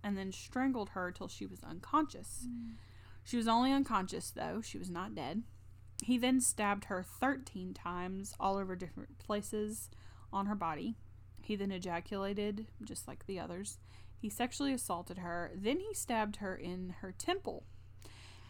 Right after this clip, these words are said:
Speaker 1: After this, he leaned down and started sucking the blood from her head. This is why he was nicknamed the Vampire of Dusseldorf. Yeah. Things escalated quickly.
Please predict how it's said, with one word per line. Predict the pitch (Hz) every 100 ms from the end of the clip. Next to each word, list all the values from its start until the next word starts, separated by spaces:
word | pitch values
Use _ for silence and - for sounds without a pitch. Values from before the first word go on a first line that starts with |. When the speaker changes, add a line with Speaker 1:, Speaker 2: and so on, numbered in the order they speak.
| - - - - -
Speaker 1:
After | 370 - 277
this, | 208 180 269 - - - -
he | - 277
leaned | 262 294 320 302
down | 285 294 226 208 226 226
and | 214 208 220
started | 220 233 226 240 214
sucking | - 269 262 285 269
the | 254
blood | 240 233 220 226
from | 220 208
her | 214
head. | 208 226 202 - - - - - - - - -
This | 190 233
is | 214
why | 202 175
he | 190
was | 220 214
nicknamed | 196 - - 180 170 180 185 -
the | 202
Vampire | 196 220 226 180 175 185 -
of | 226 220
Dusseldorf. | 254 254 202 - 214 - - - - - - - - - - - - - - -
Yeah. | 240 - - - - - - - - - - -
Things | 202 190 -
escalated | 190 - 190 180 180 196 -
quickly. | - 233 - 175